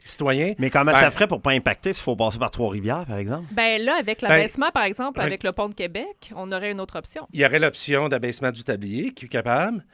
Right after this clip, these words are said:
Speaker 1: Ah, et on, ce qu'on sait, tout le trafic qui fait est-ouest, qui pourrait rester, ça Rive-Nord, qui traverse présentement. Tu sais, une étude, là, c'est pas juste nord-sud,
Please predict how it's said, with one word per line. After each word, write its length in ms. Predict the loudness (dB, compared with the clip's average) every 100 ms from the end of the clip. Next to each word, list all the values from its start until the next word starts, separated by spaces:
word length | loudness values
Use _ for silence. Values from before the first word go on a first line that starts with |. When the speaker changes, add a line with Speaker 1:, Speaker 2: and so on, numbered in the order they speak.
| -14
Speaker 1:
Ah, 120 | -12 -4
et 240 | -2 0
on, 100 | 0
ce 80 | 0
qu'on 140 | -2 -2
sait, 220 | -2 -6
tout 100 | -2
le 100 | -2
trafic 340 | 0 -2 -2 -6
qui 140 | -6
fait 420 | -4 0 2 0 -2
est-ouest, 560 | -4 -4 0 2 2 -2
qui 100 | -6
pourrait 200 | 0 2
rester, 380 | 2 0 -4
ça 140 | 0 0
Rive-Nord, 540 | 0 0 0 0 -2
qui 80 | -8
traverse 380 | -4 -2 -2 -4
présentement. 640 | -6 -2 -2 -2 -2 -2 -6 -18 -10
Tu 100 | -4
sais, 100 | 0
une 120 | 2 2
étude, 320 | 2 -2 2
là, 180 | 2 0
c'est 160 | -4
pas 180 | -4 -2
juste 300 | 0 -2 -2
nord-sud, 640 | -2 -2 -2 -4 -4 -4